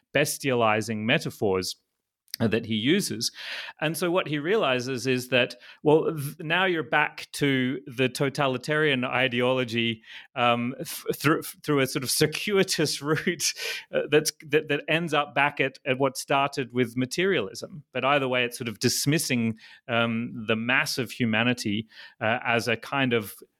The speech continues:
material, singular entity that can be molded and shaped by the all-knowing, pure spark, uh, from the other world. Um, and he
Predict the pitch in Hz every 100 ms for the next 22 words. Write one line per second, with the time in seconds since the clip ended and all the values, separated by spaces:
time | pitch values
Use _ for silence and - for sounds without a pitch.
0 | - 120 127 - - 180 175 165 147 127
1 | 120 117 _ _ _ _ _ _ _ _
2 | - - - 180 185 147 139 120 117 110
3 | 110 - - _ _ _ - 147 165 143
4 | - 120 113 - 131 113 117 113 127 135
5 | 123 120 113 - 110 110 - 143 120 -
6 | - 113 110 113 135 135 131 127 117 123
7 | 120 110 107 104 - _ _ - - -
8 | 131 120 113 110 107 - - - - -
9 | 123 107 101 - - - 110 107 - 117
10 | 110 107 104 104 127 127 95 - - -
11 | - - 113 110 123 127 143 202 190 165